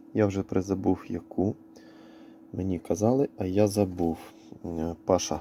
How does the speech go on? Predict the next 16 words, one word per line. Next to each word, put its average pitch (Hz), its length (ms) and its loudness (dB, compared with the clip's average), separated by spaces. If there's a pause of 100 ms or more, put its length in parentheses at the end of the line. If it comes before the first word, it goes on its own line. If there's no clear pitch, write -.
(120)
привіт. 104 440 2 (1120)
Ну, 143 120 -2
подивимося. 113 760 4 (140)
Е, 123 180 0
кришечку - 640 0
я 110 240 6
вже 101 360 4
знімав. 95 680 0 (3000)
Ось - 160 -4
так, - 300 -4
тут - 200 -6
є 85 100 0
трішки - 460 -4 (220)
павутинки, 98 760 2 (1000)
трішки 98 520 -2 (320)
порошні. 92 760 0